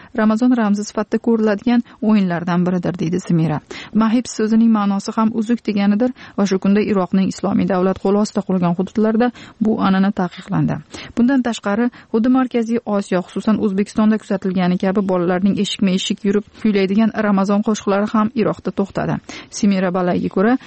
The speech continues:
rasman taqiq yo'q, ammo bolalar bu yilgi Ramazonda bu kabi qo'shiqlarni kuylamayotirlar.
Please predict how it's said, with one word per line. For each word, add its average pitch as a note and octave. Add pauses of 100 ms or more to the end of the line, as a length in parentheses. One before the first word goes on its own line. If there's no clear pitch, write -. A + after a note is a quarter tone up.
(200)
rasman G3
taqiq F#3
yo'q, B3+
ammo F3+
bolalar G#3+
bu A3
yilgi A3+
Ramazonda A3
bu G3+
kabi A3
qo'shiqlarni F3+
kuylamayotirlar. F3+